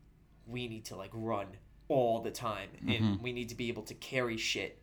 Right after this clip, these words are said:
Speaker 1: and we need to be able to do pull-ups." I'm like, "We have to do all of this."
Speaker 2: Yeah.
Speaker 1: So
Speaker 2: So you and Jeff started work-
Speaker 1: started working out all the time. Like,
Speaker 2: Did you buy new sneakers, or did you keep using the
Speaker 1: I had to
Speaker 2: N ones?
Speaker 1: learn. And at this point
Speaker 2: But did you
Speaker 1: uh,
Speaker 2: have the N one sneakers still, or?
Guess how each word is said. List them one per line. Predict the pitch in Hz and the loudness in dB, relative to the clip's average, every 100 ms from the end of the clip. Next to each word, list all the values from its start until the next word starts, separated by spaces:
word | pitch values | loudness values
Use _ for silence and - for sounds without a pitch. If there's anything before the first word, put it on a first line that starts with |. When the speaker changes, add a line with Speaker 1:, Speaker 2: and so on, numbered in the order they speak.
| - - - - | -20 -20 -20 -12
Speaker 1:
and | 113 | -6
we | |
need | 123 123 | -4 -4
to | 113 | -2
be | 123 | -2
able | 117 | -2
to | 110 | -6
do | 120 | -8
pull-ups." | 113 - 120 101 98 | -10 -4 0 2 0
I'm | 101 | -4
like, | 107 107 | -4 -4
"We | 143 | 2
have | 160 127 | 2 2
to | 123 | -2
do | 110 107 | -2 4
all | 113 104 | 4 2
of | 95 | -2
this." | - - 143 - | -8 -2 -2 -2
Speaker 2:
Yeah. | - 104 | 0 2
Speaker 1:
So | - 113 107 - - - - - | 4 4 4 -2 -12 -20 -20 2
Speaker 2:
So | 135 | 6
you | 123 147 147 | 12 12 12
and | 139 | 12
Jeff | 117 120 113 - - - | 10 8 6 -4 -16 -2
started | 110 110 107 | 4 6 8
work- | 110 | 8
Speaker 1:
started | 110 - 160 147 143 | 8 10 10 10 8
working | 139 139 139 127 | 4 4 4 6
out | 123 120 - - - | 6 4 -4 -20 0
all | - 143 135 | 8 10 10
the | 123 | 6
time. | 120 120 101 101 - - - | 0 0 0 -2 -12 -20 -4
Like, | 123 113 110 - | 2 4 2 4
Speaker 2:
Did | 135 | 8
you | 131 | 10
buy | 120 123 120 | 12 12 12
new | 120 120 | 12 12
sneakers, | 120 - 117 160 165 | 10 8 6 6 4
or | 131 | 6
did | 113 | 6
you | 113 - | 4 -2
keep | - 127 110 | 2 4 6
using | 113 110 | 6 8
the | 110 | 8
Speaker 1:
I | 110 | 8
had | 107 104 | 8 8
to | |
Speaker 2:
N | 87 | 6
ones? | - | 2
Speaker 1:
learn. | 254 160 98 - | 0 -4 -6 2
And | 156 - | 4 6
at | 156 147 | 2 2
this | 262 - | 2 2
point | - 123 127 - - - - - - | 0 0 0 -2 -16 -20 -20 -20 4
Speaker 2:
But | 156 | 6
did | 147 135 | 8 12
you | 160 | 12
Speaker 1:
uh, | |
Speaker 2:
have | 156 | 12
the | 147 | 12
N | 139 131 | 12 12
one | 123 127 | 10 8
sneakers | 127 127 127 185 190 | 10 8 8 6 2
still, | - 202 185 | 2 4 4
or? | 131 | 4